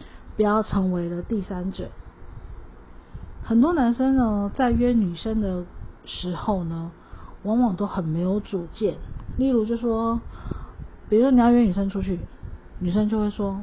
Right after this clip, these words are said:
，“那你要去哪里？”男生就会说，“都可以啊，随便，你决定，你开心就好。”那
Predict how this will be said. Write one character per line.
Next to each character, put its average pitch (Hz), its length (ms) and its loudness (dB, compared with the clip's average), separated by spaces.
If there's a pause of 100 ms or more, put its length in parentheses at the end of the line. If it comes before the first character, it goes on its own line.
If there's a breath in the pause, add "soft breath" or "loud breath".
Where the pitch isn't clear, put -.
，“那 220 160 4
你 180 80 4
要 170 120 -2
去 185 140 -2
哪 156 240 -2
里？” 151 100 -10 (760 loud breath)
男 190 160 2
生 220 120 2
就 214 120 4
会 208 100 2
说 208 160 -2
，“都 302 160 4
可 285 220 6
以 269 100 8
啊， 220 300 2 (180)
随 226 220 4
便， 202 320 2
你 185 80 2
决 214 180 4
定， 220 260 2
你 175 60 -2
开 226 200 -2
心 233 180 4
就 226 160 4
好。” 160 220 -2 (1200 loud breath)
那 220 440 2